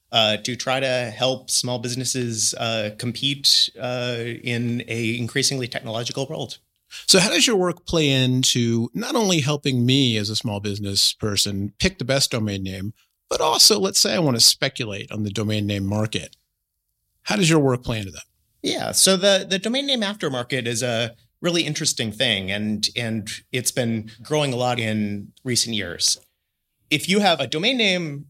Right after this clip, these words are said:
Speaker 1: and you wanna sell it, you can go to GoDaddy or, uh, a website that GoDaddy offer, offers called Afternic, and you can list your domain name for sale.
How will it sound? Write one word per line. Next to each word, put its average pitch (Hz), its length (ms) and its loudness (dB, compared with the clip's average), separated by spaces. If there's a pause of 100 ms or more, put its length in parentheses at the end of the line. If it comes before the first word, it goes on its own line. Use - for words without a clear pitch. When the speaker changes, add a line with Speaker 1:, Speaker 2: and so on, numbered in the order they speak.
Speaker 1:
and 117 580 0
you 139 140 -2
wanna 120 220 -2
sell 214 240 2
it, - 320 -2 (280)
you 139 140 -4
can 139 240 -2
go 131 160 2
to 123 100 0
GoDaddy 190 560 2
or, 117 400 0
uh, 107 400 -2
a 107 200 -4
website 127 340 0
that 107 100 -6
GoDaddy 113 240 -4
offer, 117 440 -4
offers 117 280 -4
called 101 200 -8
Afternic, 196 500 -4 (580)
and 139 600 2
you 160 100 -2
can 143 280 -2
list 185 180 2
your 156 100 0
domain 135 220 -2
name 117 180 -2
for 110 100 -6
sale. - 380 -4